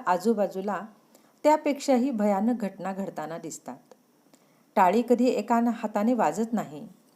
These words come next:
नेहमीच सुनेची चूक असतेच असं नाही, पण तिलाही तिच्या विकासाची संधी देत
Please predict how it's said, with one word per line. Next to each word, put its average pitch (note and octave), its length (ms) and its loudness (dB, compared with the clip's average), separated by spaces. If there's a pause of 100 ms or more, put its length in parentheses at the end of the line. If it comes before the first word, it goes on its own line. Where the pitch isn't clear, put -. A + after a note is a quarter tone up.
(520)
नेहमीच E4 500 4
सुनेची C#4+ 360 2
चूक C4+ 300 0
असतेच G3+ 500 -2 (100)
असं A3 260 -2
नाही, C3+ 320 -8 (1700)
पण D#4+ 220 4
तिलाही A#3+ 400 4
तिच्या A#3 220 0
विकासाची G3+ 580 -2
संधी F#3+ 400 -4
देत G3 280 -6